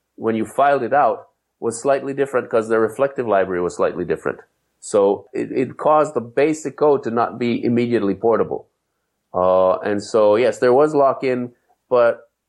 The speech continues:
less by, usually, you know, conspiracy theories,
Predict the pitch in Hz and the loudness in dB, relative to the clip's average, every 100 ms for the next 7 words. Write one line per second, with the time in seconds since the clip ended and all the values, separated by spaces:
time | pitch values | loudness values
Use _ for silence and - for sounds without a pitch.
0 | _ - 131 - - - 165 151 143 - | _ -6 -2 -2 -2 0 2 2 0 -4
1 | - 233 175 151 147 139 139 135 147 - | -6 -2 0 2 2 2 0 -2 -4 0
2 | 180 175 - 143 139 139 123 117 | 2 2 0 -4 0 4 4 2